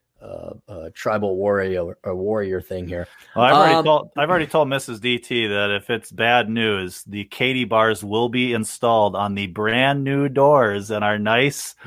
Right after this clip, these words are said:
Speaker 1: Mm.
Speaker 2: <laughs> our nice, you know, Taj Mahal D T's compound, compound two point oh.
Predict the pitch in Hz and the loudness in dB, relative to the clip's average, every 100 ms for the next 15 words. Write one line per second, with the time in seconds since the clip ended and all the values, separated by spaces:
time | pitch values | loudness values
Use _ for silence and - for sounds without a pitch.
0 | - 127 143 143 - 147 139 135 165 170 | -14 -10 -8 -2 2 2 4 4 4 2
1 | - 160 147 147 147 - - - 143 147 | 0 0 4 6 4 0 -18 0 4 6
2 | 156 139 143 139 147 147 147 143 117 135 | 4 2 2 4 6 8 8 6 2 -2
3 | 147 - 151 143 - 147 147 143 151 143 | -2 -2 -4 -4 -2 0 0 0 0 0
4 | 139 - - 151 147 151 143 131 147 - | -2 -10 -6 0 0 2 0 -2 -10 -4
5 | 143 139 135 117 107 | -2 0 0 0 0